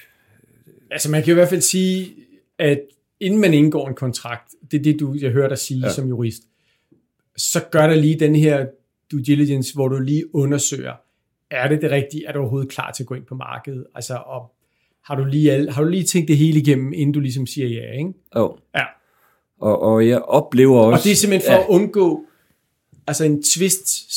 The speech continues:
Speaker 1: senere hen, eller en uheldig situation, ikke? Det er det, du, det er det, du mener som jurist, at du oplever, at nogle gange så bliver kontrakter brudt, fordi man måske var lidt hurtig på aftrækkeren, ikke?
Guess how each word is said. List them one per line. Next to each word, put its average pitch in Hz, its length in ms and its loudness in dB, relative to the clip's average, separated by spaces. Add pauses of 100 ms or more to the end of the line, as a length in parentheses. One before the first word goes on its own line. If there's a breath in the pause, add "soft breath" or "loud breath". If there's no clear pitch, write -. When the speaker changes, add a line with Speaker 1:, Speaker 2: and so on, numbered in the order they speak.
(120)
Speaker 1:
senere 180 320 0
hen, 156 220 0
eller 151 220 0
en 151 120 2
uheldig 160 500 0 (420)
situation, 151 640 -4
ikke? 160 100 -10
Det 165 80 -2
er 165 40 -6
det, 175 120 -2
du, 165 80 -4
det 160 100 -14
er 160 80 -2
det, 175 80 0
du 175 80 0
mener 160 220 -4
som 156 180 -4
jurist, 143 320 -4
at 139 80 -10
du 156 140 -12
oplever, 160 460 -4
at 135 220 -8 (540)
nogle 160 180 -2
gange 147 180 0
så 147 120 -10
bliver 151 160 -2
kontrakter 147 440 -8
brudt, 156 260 -6
fordi 156 200 -10
man 151 140 -8
måske 147 320 -6
var 135 140 -6
lidt 131 100 -10
hurtig 127 300 -4
på 123 80 -10
aftrækkeren, 120 540 -14
ikke? 160 140 -10